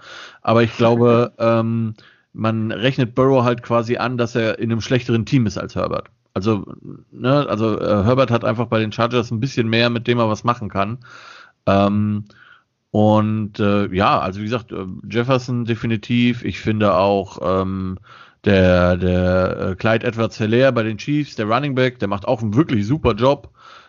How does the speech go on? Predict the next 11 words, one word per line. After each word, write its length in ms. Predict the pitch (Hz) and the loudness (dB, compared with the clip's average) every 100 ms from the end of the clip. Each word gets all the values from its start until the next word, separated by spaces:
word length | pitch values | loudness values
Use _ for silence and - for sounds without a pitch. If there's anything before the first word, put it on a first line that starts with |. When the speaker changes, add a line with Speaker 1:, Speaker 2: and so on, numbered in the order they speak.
| _ - | _ -2
Speaker 1:
Ähm, 320 | 104 104 104 | 0 2 0
also 140 | 98 104 | -2 -2
es 60 | |
Speaker 2:
Ja. 40 | 110 | -2
Speaker 1:
gibt 140 | 113 | -4
wirklich 260 | 110 117 - | -10 -14 -16
viele, 640 | - 139 143 123 123 92 | -4 2 4 4 0 -4
äh, 40 | |
Offense-, 600 | - 139 165 147 - - | -2 0 -2 -4 -10 -8
also 200 | 113 113 | -6 -2
Offense-Rookie, 760 | 156 196 156 170 185 175 165 | -2 -2 -2 -2 -2 -4 -4